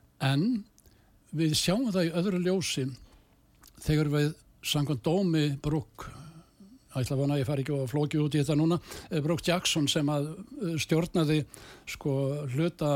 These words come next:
rannsókna fyrir Pfizer einmitt og benti þar á mikið svindl og fór í, fór í mál við Pfizer. Þar kemur, þetta er í fimmta distrikti í, hérna, New York, þar kemur í dómsniðurstöðu, þar sem málinu er vísað frá, að Pfizer á ekki efnið.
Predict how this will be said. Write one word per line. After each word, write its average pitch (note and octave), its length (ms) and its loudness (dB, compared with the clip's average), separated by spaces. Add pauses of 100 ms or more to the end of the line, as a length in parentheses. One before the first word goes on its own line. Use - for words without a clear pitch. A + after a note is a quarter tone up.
rannsókna D#3 420 0
fyrir F#3 260 2
Pfizer E3+ 460 2
einmitt F3+ 320 0
og C3 200 -2
benti D3+ 280 0
þar C#3 160 2
á C#3+ 60 2
mikið C3+ 180 -4
svindl G3 400 -2
og - 60 -6
fór D3+ 180 0
í, E3+ 80 -4
fór E3+ 180 2
í G3 60 2
mál A#3+ 240 0
við C3+ 240 -2
Pfizer. C3+ 480 -2 (560)
Þar A3+ 380 2
kemur, F#3 420 2 (140)
þetta D#3+ 180 -2
er D3+ 80 2
í C3 80 0
fimmta E3 240 -2
distrikti D3+ 480 -2
í, C#3 320 0
hérna, C3+ 420 -2
New C3+ 160 -2
York, D3 320 -6 (380)
þar A3 220 0
kemur F3+ 260 2
í D3+ 80 0
dómsniðurstöðu, E3 800 -2 (120)
þar D#3 160 -4
sem E3 100 0
málinu D3 380 2
er C3+ 80 -2
vísað D3 300 -2
frá, C3+ 160 -2 (960)
að D3 180 2
Pfizer G#3+ 600 0 (800)
á C#3+ 120 0 (220)
ekki D#3 320 0
efnið. A#2+ 400 -2